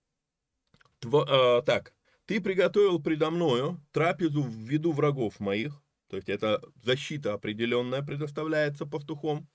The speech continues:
для стада. Вот. А, «И умастил елеем голову мою, чаша моя преисполнена». Здесь надо понимать, что «умастил елеем голову мою», когда мы, а, говорим про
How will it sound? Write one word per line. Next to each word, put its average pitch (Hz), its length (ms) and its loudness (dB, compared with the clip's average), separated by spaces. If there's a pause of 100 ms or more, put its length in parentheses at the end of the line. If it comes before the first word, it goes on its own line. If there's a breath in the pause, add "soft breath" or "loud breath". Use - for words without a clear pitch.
(300 soft breath)
для 135 260 0
стада. 143 480 -6 (340 loud breath)
Вот. 135 380 2 (400 soft breath)
А, 127 440 2
«И 170 340 -4
умастил 156 560 -2
елеем 170 540 4
голову 156 400 2
мою, 123 500 0 (100)
чаша 165 380 2
моя 131 300 0
преисполнена». 117 840 -4
Здесь 160 280 0
надо 151 260 0
понимать, 139 460 -4
что 107 300 0
«умастил 143 680 -4
елеем 156 680 0
голову 147 480 2
мою», 120 480 -4
когда 131 340 -2
мы, 143 240 -2 (280 loud breath)
а, 123 420 6
говорим 143 680 -2
про 151 440 0